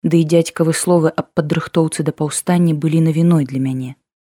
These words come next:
Я падняўся ў свой пакой, каб папрацаваць з дакументамі, але неўзабаве зразумеў, што не змагу гэтага рабіць. Думкі мае запляталіся адна за адну. У душы панаваў хаос. Я адчуваў,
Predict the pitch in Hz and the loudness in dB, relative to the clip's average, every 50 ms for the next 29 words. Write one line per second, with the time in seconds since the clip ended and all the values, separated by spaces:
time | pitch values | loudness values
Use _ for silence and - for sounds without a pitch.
0 | _ _ - 175 180 180 - 185 180 185 208 214 196 - - 175 - - - 170 | _ _ -4 0 0 2 2 2 4 4 4 4 4 2 0 -2 -2 -2 0 2
1 | 180 175 - 170 165 - - 196 196 196 - 165 - - - 160 - - 165 160 | 0 2 2 0 -2 0 2 0 0 2 0 -4 -4 -2 -4 -4 0 0 -2 -2
2 | - - 170 175 180 - - 156 170 - - 175 180 190 185 151 139 - 147 135 | 0 -2 0 0 0 -2 -2 -4 -4 -2 0 2 2 4 4 2 2 0 -4 -4
3 | 131 131 139 - _ _ _ _ - 160 147 156 156 151 156 147 160 160 156 160 | -4 -6 -6 -10 _ _ _ _ -6 -2 0 0 2 2 0 0 0 0 0 0
4 | 156 147 147 139 147 - 151 143 151 156 160 170 170 165 156 - - - 156 156 | 0 0 0 -2 -4 -4 -4 -2 0 0 2 2 2 0 0 -4 -6 -2 0 0
5 | 156 151 147 160 165 165 170 180 143 131 139 135 - 135 127 139 135 139 143 135 | 0 2 2 2 2 2 2 0 0 -2 -4 -6 -6 -8 -6 -6 -4 -4 -6 -6
6 | 135 123 - - - _ - _ _ _ _ _ _ - - 160 170 160 160 - | -6 -10 -12 -14 -20 _ -20 _ _ _ _ _ _ -6 -2 0 2 2 2 2
7 | - 160 156 156 156 156 156 147 160 - - 151 151 151 - 175 170 160 147 - | 2 2 2 4 4 2 2 2 0 -2 -2 -2 -4 0 0 0 0 0 0 -2
8 | - 156 151 147 143 151 156 156 147 151 151 156 156 151 - 156 143 135 117 - | -2 -2 -2 0 0 0 0 2 2 2 2 0 0 0 0 0 0 0 -4 -6
9 | _ _ _ _ _ _ - 170 151 147 151 - - - - 254 - - 165 147 | _ _ _ _ _ _ -4 -4 -2 0 0 0 0 0 0 -2 0 0 0 2
10 | 151 143 143 147 147 143 - - 160 147 147 143 131 120 - - - - _ _ | 2 2 0 0 -2 0 -2 0 0 0 0 0 -2 -4 -8 -12 -12 -14 _ _
11 | _ _ _ _ _ _ _ _ _ _ _ _ _ - 165 170 165 165 - - | _ _ _ _ _ _ _ _ _ _ _ _ _ -4 0 0 0 0 0 -2
12 | - 170 156 170 180 185 180 | -2 0 0 2 0 0 -2